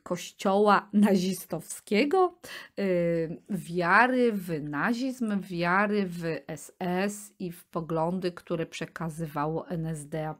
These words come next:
P. Czyli ż-, rolą żony było po prostu dbać o to, żeby cała jej rodzina była wierna Hitlerowi.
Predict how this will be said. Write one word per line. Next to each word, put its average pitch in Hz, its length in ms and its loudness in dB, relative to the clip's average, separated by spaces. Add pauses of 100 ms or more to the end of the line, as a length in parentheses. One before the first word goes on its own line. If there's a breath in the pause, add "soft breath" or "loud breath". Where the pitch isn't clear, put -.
P. 175 260 -4 (480 loud breath)
Czyli 359 400 0 (140)
ż-, 294 140 -10 (240)
rolą 320 500 0
żony 202 420 0
było 196 340 -2
po 185 160 -6
prostu 170 880 -4 (380 loud breath)
dbać 185 480 0 (100)
o 294 160 2
to, 240 220 -2
żeby 202 280 -6
cała 226 460 2
jej 165 360 -4
rodzina 196 800 -2
była 208 420 0
wierna 180 760 0
Hitlerowi. 170 920 -6